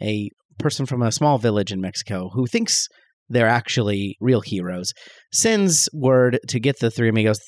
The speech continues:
Three Amigos, thinking it's an acting gig, come down to face El Guapo, the bad man who's terrori-, terrorizing their town. Turns out it's real, which they discover once Lucky Day is shot in the <laughs> shoulder.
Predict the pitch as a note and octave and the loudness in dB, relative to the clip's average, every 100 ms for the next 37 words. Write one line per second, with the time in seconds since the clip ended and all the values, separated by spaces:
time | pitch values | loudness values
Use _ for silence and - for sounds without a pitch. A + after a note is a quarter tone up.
0 | - F#3 E3 C#3 B2 A2+ - _ A3 G#3 | 0 2 4 4 2 0 -6 _ -2 2
1 | E3 C3 - A#2+ A#2+ C#3 B2 A2+ A#2+ A#2 | 2 2 0 0 0 0 0 2 2 2
2 | A2+ - - - - D#3 D3 C#3 B2+ B2 | -4 -16 -20 -6 0 2 2 2 4 2
3 | A#2+ _ _ - - A#2+ A2+ - - C#3 | -2 _ _ -6 0 2 2 -2 -2 0
4 | A#2+ - B2 B2 B2+ A#2+ - A2+ A2 A2 | 0 0 0 2 2 2 4 2 2 0
5 | A2 G#2 - C3+ B2 A#2+ A2+ A#2 - C3 | -2 -4 -4 0 2 2 0 -2 0 0
6 | A2 G#2+ G#2+ - - C3 A#2+ A2 G#2 G2 | 2 2 0 -2 0 2 2 2 -2 -2
7 | A#2 G2 - - _ - F#3+ F3+ A#2+ G#2 | 0 -2 -6 -20 _ -2 2 2 2 0
8 | - D#3 A2 A2+ - _ _ - A#2 A#2 | 0 2 4 0 -4 _ _ -8 -4 0
9 | A2 G2 - G#2 G2+ G2 - G2+ - G2 | 0 -2 -2 0 0 0 -2 -6 -6 -6
10 | F#2 F#2+ - F2+ - F#2+ G2+ - B2 D#3+ | -6 -6 -6 -6 -8 -10 -8 -6 -2 0
11 | D#3+ | 0